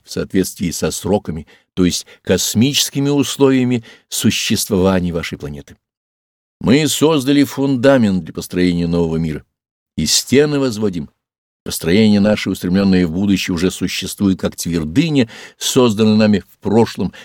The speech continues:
как огненная причина её непреложного и предначертанного осуществления уже в плотных формах.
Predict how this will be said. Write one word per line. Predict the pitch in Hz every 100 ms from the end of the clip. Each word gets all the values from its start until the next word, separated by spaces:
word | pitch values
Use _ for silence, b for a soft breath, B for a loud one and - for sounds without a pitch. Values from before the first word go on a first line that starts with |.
| B
как | 98 - -
огненная | 104 92 92 90
причина | 87 - 90
её | 85 82
непреложного | 82 76 73 95 139 113 123 120 b b
и | -
предначертанного | 80 80 - 104 92 92 87
осуществления | - - - - - - - 85 78
уже | 73 71 b b
в |
плотных | - 85 - 85
формах. | - 73 62 -